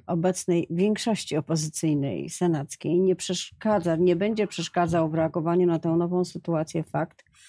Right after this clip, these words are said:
że nie ma wyraźnego lidera, czyli w-, nie wskazała jeszcze osoby, która będzie marszałkiem Senatu, który w naturalny sposób powinien, no, ym,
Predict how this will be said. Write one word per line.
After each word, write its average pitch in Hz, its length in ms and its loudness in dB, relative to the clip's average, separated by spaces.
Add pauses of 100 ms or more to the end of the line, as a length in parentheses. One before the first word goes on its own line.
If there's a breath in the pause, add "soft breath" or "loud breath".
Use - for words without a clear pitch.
(220 soft breath)
że 196 180 4
nie 202 180 6
ma 196 200 2
wyraźnego 175 580 2
lidera, 175 400 -4
czyli 226 240 -4
w-, - 140 -10
nie 220 320 0
wskazała 240 800 2
jeszcze 165 720 -2 (180)
osoby, 180 520 0
która 175 260 -2
będzie 180 380 0 (140)
marszałkiem 190 520 0
Senatu, 165 520 0 (300 loud breath)
który 233 140 -2
w 220 40 0
naturalny 233 520 0
sposób 196 480 -4
powinien, 196 440 2 (380 loud breath)
no, 196 200 0 (320)
ym, 196 420 0